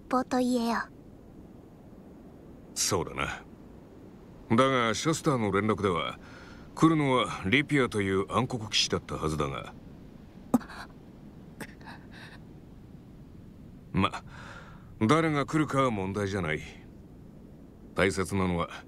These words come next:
Speaker 2: 暗黒界の奴らが聖護騎士団団長である俺との約束を守ってきたという事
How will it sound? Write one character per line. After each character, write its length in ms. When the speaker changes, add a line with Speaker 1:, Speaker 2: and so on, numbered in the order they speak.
Speaker 2:
暗 200
黒 140
界 220
の 80
奴 200
ら 80
が 340
聖 300
護 200
騎 120
士 60
団 180
団 180
長 180
で 80
あ 100
る 120
俺 200
と 120
の 120
約 240
束 240
を 100
守 280
っ 40
て 280
き 160
た 140
と 120
い 200
う 40
事 140